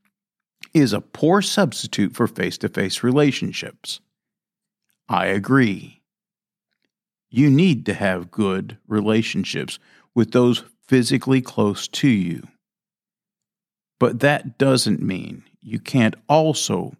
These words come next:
meet people around the world through an amazing tool that introduces you.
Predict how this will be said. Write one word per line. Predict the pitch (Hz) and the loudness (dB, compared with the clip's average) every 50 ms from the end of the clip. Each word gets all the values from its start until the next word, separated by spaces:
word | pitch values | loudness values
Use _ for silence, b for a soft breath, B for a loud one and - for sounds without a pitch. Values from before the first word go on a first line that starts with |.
| _ - | _ -10
meet | - 101 113 123 131 127 - - - | -4 0 2 2 2 2 -2 -8 -6
people | - - 123 113 - 120 104 101 - - | 0 0 0 0 0 -2 -4 -2 -2 -4
around | 104 95 78 73 - 98 101 117 131 151 165 | -4 -4 -4 -4 -2 0 2 4 4 4 4
the | 160 170 | 4 4
world | 165 156 175 160 127 98 82 80 - - - - _ _ _ _ _ _ _ _ _ _ _ _ _ _ _ _ _ _ _ _ | 4 4 4 4 4 2 0 -6 -10 -14 -20 -20 _ _ _ _ _ _ _ _ _ _ _ _ _ _ _ _ _ _ _ _
through | - - 113 110 104 | -4 0 2 2 2
an | 98 92 | 2 0
amazing | 87 76 78 95 98 107 120 123 - 156 156 156 139 | -2 -4 -2 0 2 2 2 2 4 4 4 2 2
tool | - - - 110 95 90 87 90 92 - | 0 0 0 0 0 0 -4 -6 -10 -8
that | - 104 85 - | -8 -8 -6 -6
introduces | 98 95 87 - - 98 87 107 101 92 - - - - - - | -6 -8 -8 -6 -6 -4 0 0 0 0 -2 -6 -10 -10 -10 -10
you. | - 98 - - | -10 -10 -12 -14